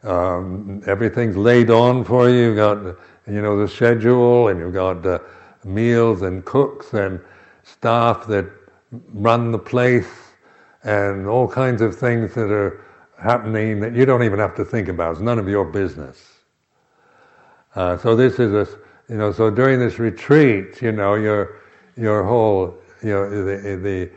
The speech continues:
the encouragement is to use this retreat for this awareness and beginning to trust it and, and, uh, rest in it. And then as you, as you trust it more and more, then it's easy to integrate into, uh, ordinary life.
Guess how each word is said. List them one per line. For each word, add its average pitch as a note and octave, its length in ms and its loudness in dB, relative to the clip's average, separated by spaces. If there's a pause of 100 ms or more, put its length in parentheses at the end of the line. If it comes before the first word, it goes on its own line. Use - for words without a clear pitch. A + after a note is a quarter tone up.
(360)
the G2 240 -6
encouragement G#2 540 0
is G2 260 -6
to G2 360 -4 (420)
use B2 300 2
this A#2+ 200 0
retreat A2+ 480 -2
for A2+ 140 2
this G#2 240 -2
awareness G2 840 -4
and F2 180 -10
beginning G2+ 380 -6
to F#2 220 -8 (280)
trust - 480 -6
it G2 280 -4
and, E2+ 200 -10 (500)
and, F#2 420 -6
uh, F2 100 -6
rest G#2 540 -4
in F2 180 -6
it. C#2+ 220 -16 (1120)
And A#2 240 2
then C3+ 320 2
as A2+ 320 0
you, A2 340 0 (500)
as A#2 280 0
you A2 120 -2
trust C3 420 -2
it A2 140 -6
more A#2+ 200 0
and A#2 80 -2
more, C3 280 2
then A#2 280 -2
it's A#2+ 340 -8
easy C3+ 260 2
to A#2+ 140 0
integrate G2+ 580 0
into, G2 640 -2
uh, F2+ 220 -4
ordinary F#2+ 480 -4
life. G#2+ 340 -6